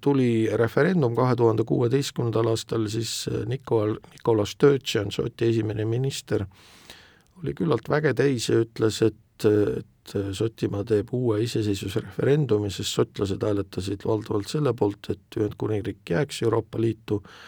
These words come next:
Šotimaa on huvitatud jätkamast, äh, ka ühe, ühisturu, see, see oligi üks peamisi põhjusi. Äh,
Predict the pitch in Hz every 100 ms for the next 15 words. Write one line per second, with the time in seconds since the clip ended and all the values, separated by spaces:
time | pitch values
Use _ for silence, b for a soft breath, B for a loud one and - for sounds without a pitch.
0 | B B - 113 - 113 110 113 120 127
1 | 123 - 107 - 110 110 113 - 107 104
2 | 101 - _ - 104 101 95 B B B
3 | B B B - - 101 95 - 98 95
4 | 98 101 127 127 117 123 123 110 - 170
5 | 135 95 98 98 101 110 101 110 107 -
6 | - 113 107 98 - 156 135 101 92 92
7 | 92 B B B B B - 101 104 101
8 | 101